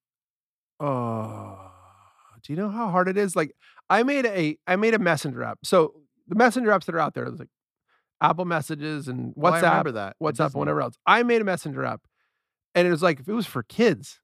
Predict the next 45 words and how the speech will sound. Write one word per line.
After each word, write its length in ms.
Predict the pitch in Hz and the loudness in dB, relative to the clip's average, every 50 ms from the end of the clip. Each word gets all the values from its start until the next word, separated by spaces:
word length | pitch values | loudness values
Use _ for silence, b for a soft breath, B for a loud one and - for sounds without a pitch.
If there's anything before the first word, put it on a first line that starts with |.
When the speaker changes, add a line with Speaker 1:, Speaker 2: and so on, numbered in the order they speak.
| _ - | _ -6
Speaker 1:
And 80 | 170 | -2
you're 80 | 180 190 | 0 0
like, 200 | 180 170 147 - _ _ _ | 0 0 -2 -6 _ _ _
"Oh." 440 | - 330 311 240 160 131 123 117 107 - _ _ _ _ _ _ _ _ _ _ - | -2 0 0 2 0 -2 -4 -6 -12 -18 _ _ _ _ _ _ _ _ _ _ -10
Speaker 2:
There 80 | 180 | -8
was 100 | 233 254 | -8 -6
some 140 | - 269 226 | -6 -8 -8
fun 220 | - - 135 113 113 | -4 -4 -6 -6 -6
stuff 280 | - - 120 123 - | -6 -6 -6 -6 -6
in 60 | 101 90 | -10 -14
that 100 | 85 85 | -14 -14
app. 220 | 87 87 87 85 - | -14 -14 -12 -8 -6
Speaker 1:
It 20 | 180 | -6
was, 120 | 175 - | -4 -4
it 60 | - | -4
was 120 | - 165 147 | -4 -4 -2
a 20 | |
great 200 | 135 147 131 123 | 0 0 0 2
app. 180 | 123 110 104 - _ | 2 0 0 0 _
I 60 | 180 | 2
was, 120 | 208 214 226 | 4 4 2
I'm 120 | 208 196 | 2 2
actually 240 | 220 220 - - 208 | 2 2 2 0 -2
super 260 | - - 240 240 - | -2 -2 -2 -2 -2
proud 240 | 233 - 220 165 143 | 0 2 4 4 4
of 100 | 131 110 | 2 0
it. 140 | 120 131 - _ _ _ _ _ _ _ _ _ _ | -2 -4 -6 _ _ _ _ _ _ _ _ _ _
But 140 | 190 185 - - _ _ | -2 -2 -2 -6 _ _
the 180 | - 160 196 196 | -6 0 2 2
amount 560 | 190 185 180 180 185 185 208 269 330 370 - - | 4 4 4 4 4 4 4 4 2 0 -2 -2
of 160 | - 208 214 196 | -2 -2 -2 -2
time 580 | - - 175 226 226 180 127 120 117 120 127 - | -4 -4 -2 -2 0 0 -2 -2 -4 -6 -8 -8
that 220 | - 147 151 151 156 | -6 -4 -4 -2 -2
we 140 | 180 226 220 | -2 -4 -4
spent 480 | - - - 311 330 247 175 165 - - _ _ _ _ _ _ _ _ _ _ - | -6 -8 -4 -2 0 0 0 -2 -4 -10 _ _ _ _ _ _ _ _ _ _ -2
and 220 | 147 143 151 156 - _ _ _ _ - | 0 0 0 -2 -6 _ _ _ _ -16
solving 600 | - - 196 185 240 247 208 151 123 120 - - _ _ _ _ _ _ _ _ _ _ _ _ - | -6 -2 0 2 2 2 0 0 -2 -4 -8 -12 _ _ _ _ _ _ _ _ _ _ _ _ -10
really 460 | 311 392 453 453 427 381 - 151 135 | -6 -2 0 0 2 2 0 0 -2
complex 500 | - - 196 214 208 175 214 202 156 - | -4 -2 -2 0 0 2 2 0 0 0
problems 440 | - - 208 202 165 139 131 139 - | 0 2 2 2 2 0 -2 -4 -6
for 200 | - - 214 214 | -4 0 2 2
a 160 | 226 220 220 226 | 4 4 2 0
kid's 540 | - - - 269 320 330 320 302 254 226 226 | 0 0 2 4 4 6 4 4 2 2 2
messenger 480 | 220 262 285 302 247 285 220 170 233 | 4 4 4 4 4 2 0 0 0
app 200 | - 208 - - | 0 0 -2 -4